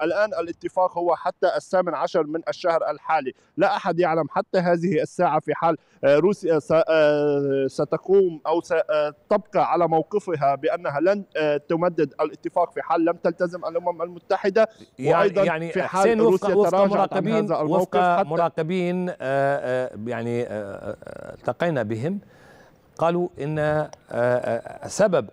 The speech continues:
Speaker 2: أو أحد الأسباب الرئيسية عدم موافقة موسكو ل،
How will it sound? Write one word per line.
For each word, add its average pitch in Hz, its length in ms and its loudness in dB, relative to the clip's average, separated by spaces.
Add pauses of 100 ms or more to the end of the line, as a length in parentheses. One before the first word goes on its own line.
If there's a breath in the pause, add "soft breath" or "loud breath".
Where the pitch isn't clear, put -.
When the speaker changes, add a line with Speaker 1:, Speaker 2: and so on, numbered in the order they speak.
Speaker 2:
أو 117 160 -8
أحد 135 200 -8
الأسباب 143 360 -4
الرئيسية 139 720 -2 (720 loud breath)
عدم 156 400 0
موافقة 147 480 -2 (260)
موسكو 117 680 -2
ل، 113 120 -4